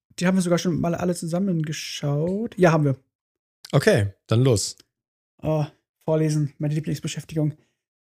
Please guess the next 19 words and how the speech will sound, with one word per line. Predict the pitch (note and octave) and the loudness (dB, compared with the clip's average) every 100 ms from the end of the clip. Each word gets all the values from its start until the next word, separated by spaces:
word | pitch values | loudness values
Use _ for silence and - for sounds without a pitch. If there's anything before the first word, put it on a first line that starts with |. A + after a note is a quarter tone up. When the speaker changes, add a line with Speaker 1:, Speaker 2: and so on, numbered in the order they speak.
| D#3+ | -2
Speaker 1:
Ähm, | D3+ D#3 D3+ _ _ _ _ - | 2 2 -2 _ _ _ _ -2
Speaker 2:
<laughs> | C3+ A#2+ C#3+ - - - _ _ _ - _ _ _ _ _ _ - - | 0 2 0 -2 -6 -10 _ _ _ -20 _ _ _ _ _ _ -20 -4
Speaker 1:
erstens. | C3+ - F#2 - _ _ _ _ _ _ _ _ _ - - | -2 -2 -8 -14 _ _ _ _ _ _ _ _ _ -20 -4
Ich | E3 | 2
weiß | G3 A3+ | 4 4
nicht, | B3 | 2
ob | G#3 | 0
dieser | F#3 F3+ | 0 0
Film | - F#3 G#3+ G3+ | 4 6 8 6
auch | - F3 - | 2 0 0
so | - F3 | 0 0
krass | - F3+ | 2 -2
tiefgründig | - F#3+ - E3+ E3+ D#3 | 2 0 2 2 2 2
wirkt, | D#3+ F#3 - - _ _ - | 2 2 0 -10 _ _ -2
wenn | E3 | 4
man | F3 | 4
keine | - E3+ E3+ | 4 6 6
Höhenangst | D3 D3+ - D3 - | 6 4 0 -4 -8
hat. | - - | -12 -16